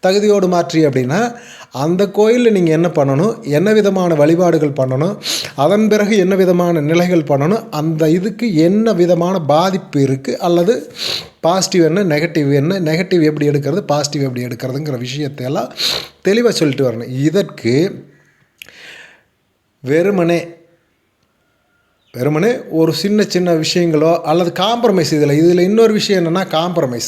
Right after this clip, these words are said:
நான் பரிகாரம் பண்ணிட்டேன். இங்க சில பேர்த்துக்கிட்ட நம்ம ஒரு எங்கேயோ வழியில போறவங்க கிட்ட கேட்டுட்டு அந்தையே கா-, பரிகாரம்னு எடுத்துக்கிறது.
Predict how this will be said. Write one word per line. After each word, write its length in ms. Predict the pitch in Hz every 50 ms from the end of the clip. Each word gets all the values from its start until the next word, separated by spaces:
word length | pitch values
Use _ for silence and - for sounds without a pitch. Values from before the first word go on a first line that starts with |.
| - -
நான் 160 | 156 147 139
பரிகாரம் 400 | 151 151 165 170 170 160 156 147
பண்ணிட்டேன். 340 | 139 131 - 135 123 123 - - - - - - - _ -
இங்க 280 | 160 170 185 185 170
சில 220 | 143 - 175 180 180
பேர்த்துக்கிட்ட 760 | 180 190 185 185 180 - - 165 151 156 147 147 - 165
நம்ம 220 | 151 147 147 147 143
ஒரு 320 | 143 143 143 139 139 143
எங்கேயோ 280 | 147 143 143 147 175 160
வழியில 280 | 139 143 156 160 156
போறவங்க 380 | 143 143 139 139 139 143 135 123
கிட்ட 340 | 113 120 117 - 147 143 143 -
கேட்டுட்டு 460 | 139 135 120 113 104 - 147 190 226 - - - - - - - - - - -
அந்தையே 440 | - 151 160 185 190 196 190 202
கா-, 540 | 190 190 165 160 160 156 151 147 143 143 139 143
பரிகாரம்னு 580 | 151 160 170 165 170 165 165 170 160 143 139 131
எடுத்துக்கிறது. 400 | - - - - 113 107 107